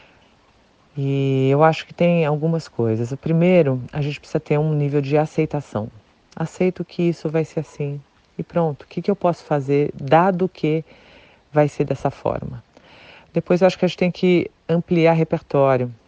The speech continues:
poder ficar curioso, né? Poder olhar que existem outras formas de fazer a coisa, isso te coloca num espaço criativo.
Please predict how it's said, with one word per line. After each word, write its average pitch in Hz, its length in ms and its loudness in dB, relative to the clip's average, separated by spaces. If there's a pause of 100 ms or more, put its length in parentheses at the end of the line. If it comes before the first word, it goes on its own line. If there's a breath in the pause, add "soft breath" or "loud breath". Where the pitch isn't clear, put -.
poder 147 260 0
ficar - 320 -6
curioso, 131 960 -2 (600 loud breath)
né? 147 340 2
Poder 147 420 2
olhar 151 400 4
que - 120 -8
existem 156 320 0
outras 170 360 0
formas 151 420 -2
de 135 80 -16
fazer 135 280 -2
a 135 40 -4
coisa, 147 380 0
isso 147 180 -8
te - 160 -16
coloca 147 500 -2
num 143 140 -6
espaço 135 560 -6
criativo. 131 800 -8